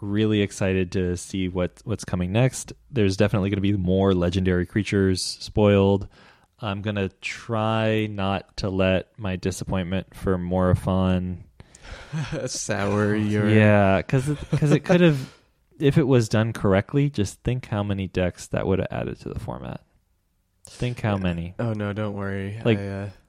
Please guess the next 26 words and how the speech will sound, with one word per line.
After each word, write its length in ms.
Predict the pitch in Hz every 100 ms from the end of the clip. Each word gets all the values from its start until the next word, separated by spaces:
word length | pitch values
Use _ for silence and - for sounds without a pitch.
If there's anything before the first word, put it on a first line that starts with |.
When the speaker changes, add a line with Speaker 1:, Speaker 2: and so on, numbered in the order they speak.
| _ _ _ _
Speaker 1:
like, 140 | 120 110
that's, 320 | 123 120 -
like, 180 | 127 117
that, 240 | 131 127 _
I 60 | 127
mean, 200 | 120 107
we, 140 | 104 -
we 60 |
talk 140 | 135 123
about 200 | 110 98
this 80 | 92
all 140 | 90
the 60 | 80
time, 220 | 101 87
but 80 | 85
that's, 220 | 98 -
like, 220 | 95 - - _ _ _ _
my 840 | - 104 98 101 101 101 101 98 98 _ _ _ -
primary 580 | - 98 98 95 92 87
goal 420 | 92 87 85 82
is, 120 | 82
like, 160 | 87 85
increasing 920 | 101 92 - 95 87 87 87 85 85 _ _ _ _ _ -
the 100 | 98
number 460 | 90 87 90 87
of 580 | 92 90 85 87 -